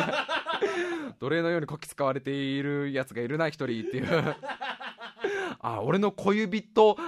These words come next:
赤い糸で結ばれてるやつがいるな」みたいな話をして、そのね、あの、まあ、あれですよ、美少女メイド型アンドロイドのエーディー笠原くんが暇だろうってことで、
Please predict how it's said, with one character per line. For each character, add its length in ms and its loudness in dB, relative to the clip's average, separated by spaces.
赤 260 2
い 60 4
糸 120 0
で 80 0
結 240 0
ば 140 8
れ 200 2
て 120 4
る 80 6
や 80 8
つ 80 -4
が 80 6
い 80 8
る 80 4
な」 160 10
み 80 4
た 120 8
い 20 8
な 80 6
話 280 4
を 60 4
し 60 -4
て、 220 0
そ 120 -4
の 160 -2
ね、 180 -4
あ 140 -2
の、 400 -2
ま 180 0
あ、 60 -8
あ 40 -4
れ 60 -4
で 80 2
す 100 -4
よ、 80 -2
美 140 -4
少 260 2
女 140 0
メ 200 0
イ 40 -2
ド 100 0
型 520 2
ア 40 2
ン 80 -4
ド 100 0
ロ 120 4
イ 40 2
ド 120 2
の 200 4
エ 120 4
ー 20 0
デ 140 2
ィ 20 -4
ー 0 -
笠 180 0
原 240 8
く 140 2
ん 60 0
が 220 8
暇 240 6
だ 160 12
ろ 100 12
う 20 4
っ 40 4
て 80 0
こ 80 4
と 100 2
で、 220 8